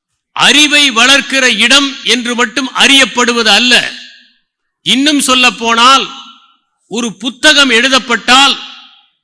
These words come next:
அந்த புத்தகம் வெறும்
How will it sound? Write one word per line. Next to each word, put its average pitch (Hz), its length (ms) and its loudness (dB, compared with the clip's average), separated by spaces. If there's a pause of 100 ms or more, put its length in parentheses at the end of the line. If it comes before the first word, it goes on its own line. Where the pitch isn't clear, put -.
(140)
அந்த 214 340 -2
புத்தகம் 262 600 0 (760)
வெறும் 262 400 2